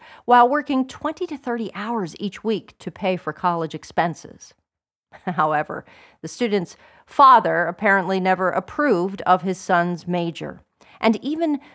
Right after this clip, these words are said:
though the student was supporting himself throughout college, his father's voice played repeatedly in the background. The student did all he could to assure his father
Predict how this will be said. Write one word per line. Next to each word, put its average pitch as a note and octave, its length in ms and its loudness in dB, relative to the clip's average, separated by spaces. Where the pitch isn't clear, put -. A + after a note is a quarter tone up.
though A3 120 0
the G3+ 140 -2
student A3+ 600 -4
was E3+ 160 -2
supporting B3+ 500 0
himself F#3+ 500 2
throughout E3+ 340 0
college, C4+ 640 0
his - 200 -8
father's F4+ 480 2
voice G3+ 380 0
played F3+ 460 -4
repeatedly F3+ 680 -4
in F3+ 240 -4
the F3+ 80 0
background. D3 640 -4
The F3 60 -12
student A3+ 460 -2
did F3 160 0
all G#3+ 340 8
he C#4 120 -2
could F3+ 440 -2
to F#3 120 -6
assure G3 380 -4
his F#3+ 160 -6
father F3 520 2